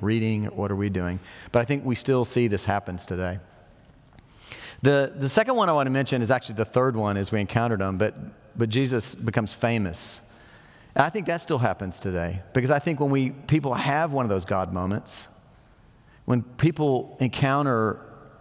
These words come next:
Christ and his authority and hear his voice and know he's real and whatever, it's just natural to say, "Man, I had this,"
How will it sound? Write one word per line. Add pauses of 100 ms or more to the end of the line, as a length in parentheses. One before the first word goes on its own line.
(180)
Christ (120)
and
his
authority
and
hear
his
voice
and
know
he's
real
and
whatever, (360)
it's
just
natural
to
say,
"Man,
I
had
this,"